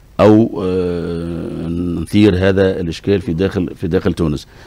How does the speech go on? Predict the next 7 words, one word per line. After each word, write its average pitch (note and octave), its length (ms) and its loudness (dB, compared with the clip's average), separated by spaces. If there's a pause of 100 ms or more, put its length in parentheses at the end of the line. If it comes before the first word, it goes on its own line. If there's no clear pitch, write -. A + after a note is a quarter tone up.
(360)
الاشكاليه F#2+ 640 4
كما G#2 540 0 (120)
حد-، E2 300 -8
تحدثنا F#2+ 480 -2
مع F#2 120 -2
البنك F#2 300 -2
المركزي، D#2 460 -4